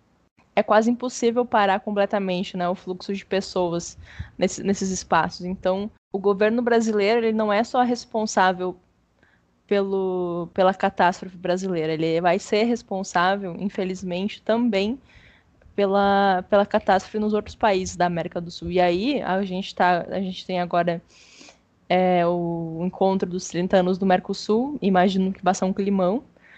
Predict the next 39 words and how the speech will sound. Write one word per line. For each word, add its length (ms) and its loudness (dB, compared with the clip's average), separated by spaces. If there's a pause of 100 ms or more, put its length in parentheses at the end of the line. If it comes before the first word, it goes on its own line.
(120)
mas 220 4
também 240 2
quero 400 0
ver, 160 6
né, 140 0
que 120 -12
tipo 300 -10
de 100 -2
medidas 680 -2
que 100 -10
os, 260 -10
que 60 -18
os 80 -14
países 440 2
do 380 -6
resto 220 2
da 40 2
América, 340 -4
da, 320 2
do 140 -4
Cone 280 2
Sul, 280 0
no 120 0
caso, 520 0 (460)
vão 240 4
cobrar 360 4
do 120 -4
Brasil, 460 2
né? 220 0
Qual 240 -2
vai 100 2
ser 120 2
a 40 6
responsabilização 840 -2
do 80 -2
governo 380 0
brasileiro, 600 2
porque 360 -10
isso 240 -8